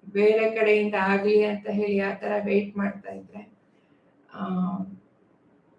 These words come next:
ಅದು, ಅದನ್ನ ಬ್ಯಾಲೆನ್ಸ್ ಮಾಡಿ. ಓಕೆ, ನಿಮ್ ಕಡೆಯಿಂದನೂ ಎಫರ್ಟ್ ಇರ್ಬೇಕು.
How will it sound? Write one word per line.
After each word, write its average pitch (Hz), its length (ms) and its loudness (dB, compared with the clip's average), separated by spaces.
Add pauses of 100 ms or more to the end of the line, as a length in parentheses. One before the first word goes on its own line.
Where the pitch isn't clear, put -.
(260)
ಅದು, 196 320 -4
ಅದನ್ನ 202 520 2
ಬ್ಯಾಲೆನ್ಸ್ 220 560 4
ಮಾಡಿ. 185 420 -2 (260)
ಓಕೆ, 196 320 -6 (760)
ನಿಮ್ 202 280 0
ಕಡೆಯಿಂದನೂ 214 600 2
ಎಫರ್ಟ್ 208 520 -2
ಇರ್ಬೇಕು. - 600 -10